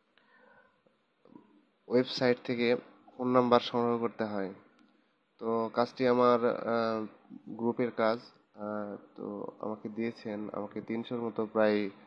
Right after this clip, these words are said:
phone number বের করতে হবে। তো আমি ভাবলাম যে এই কাজটা আপনাদের সাথে share করি, আপনাদেরও কাজে লাগবে। যাই হোক,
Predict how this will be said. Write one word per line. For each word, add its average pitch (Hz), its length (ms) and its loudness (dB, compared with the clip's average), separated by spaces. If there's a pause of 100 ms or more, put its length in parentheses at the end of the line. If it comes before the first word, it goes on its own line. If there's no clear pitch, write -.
(160)
phone 117 100 -6
number 110 320 4
বের 104 140 0
করতে 107 280 -8
হবে। 107 260 -4 (960)
তো 113 420 -4 (140)
আমি 117 180 -2
ভাবলাম 123 400 0
যে 117 100 0
এই 117 60 4
কাজটা 120 320 -2
আপনাদের 113 220 -4
সাথে 120 260 -4
share 117 300 -6
করি, 113 300 -4 (480)
আপনাদেরও 113 320 -4
কাজে 110 260 2
লাগবে। 98 420 2 (2500)
যাই 117 260 -2
হোক, 127 160 -2